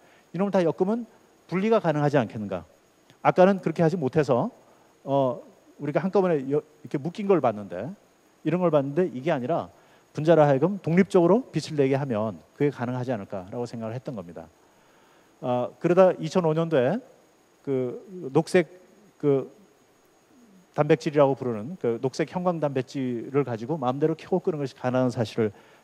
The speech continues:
발견하게 되고요. 그래서 그걸 이용해서 앞에 두 아이디어를 결합하면, 어, 결국 이걸 따로따로 다른 시간대에서 측정을 해서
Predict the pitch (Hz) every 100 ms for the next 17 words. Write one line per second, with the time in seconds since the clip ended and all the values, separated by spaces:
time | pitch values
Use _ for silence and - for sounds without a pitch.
0 | _ 127 127 127 104 90 87 110 - 139
1 | 139 131 147 135 127 113 170 233 - _
2 | _ _ _ 135 170 156 170 165 143 151
3 | 151 139 127 - 127 104 120 226 _ _
4 | _ 127 120 135 151 123 131 - 190 196
5 | 151 98 - _ _ _ _ _ - _
6 | _ _ - 139 170 - 170 156 151 117
7 | 101 147 214 - - 147 127 113 170